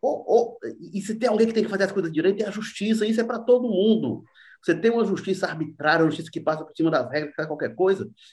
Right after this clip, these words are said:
isso é um, é um, um risco de autoritarismo muito grande. Então, o que aconteceu ali é um absurdo. O que o Walter comentou,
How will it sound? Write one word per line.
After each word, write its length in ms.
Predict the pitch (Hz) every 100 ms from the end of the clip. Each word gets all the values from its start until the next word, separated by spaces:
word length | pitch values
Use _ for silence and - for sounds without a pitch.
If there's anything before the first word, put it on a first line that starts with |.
| -
isso 200 | 185 214
é 40 |
um, 120 | 196 180
é 80 |
um, 360 | 185 190 180 - - 147
um 220 | 151 131
risco 340 | 135 220 -
de 60 | 196
autoritarismo 680 | 180 165 165 131 160 170 170 _
muito 400 | 180 233 247 233
grande. 440 | 127 156 180 - _ _ _ _ _ -
Então, 360 | - 220 220
o 120 | 151
que 80 | 165
aconteceu 400 | 180 180 165 190
ali 520 | 151 180 233 214 - -
é 240 | 165 226 -
um 180 | 214 247
absurdo. 600 | 226 220 - 190 139 117 - - _ -
O 140 | 277
que 100 | 320
o 100 | 208
Walter 260 | 151 147 120
comentou, 680 | 127 98 - 143 104 -